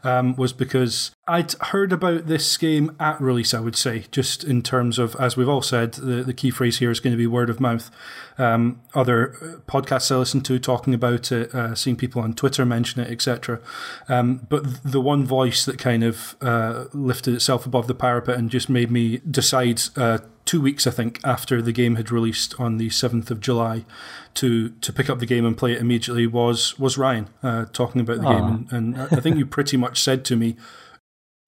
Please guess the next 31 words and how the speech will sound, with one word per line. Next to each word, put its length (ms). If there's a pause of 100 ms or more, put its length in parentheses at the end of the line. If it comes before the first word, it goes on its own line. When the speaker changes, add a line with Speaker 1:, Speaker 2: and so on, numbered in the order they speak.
(180)
Speaker 1:
"You 140
should 160
play 140
this 160
game." 220 (420)
Um, 480 (220)
Speaker 2:
Mm, 320
mm-hmm. 640
Speaker 1:
I, 440
I, 40 (140)
I 80
remember 340
it 80
being 200
pretty 260
much 200
as 120
direct 320
as 80
that, 240
and 100
I 60
was 200
like, 240
much 240
a-, 200 (340)
much 220
as 200
with, 240
uh, 380
with 560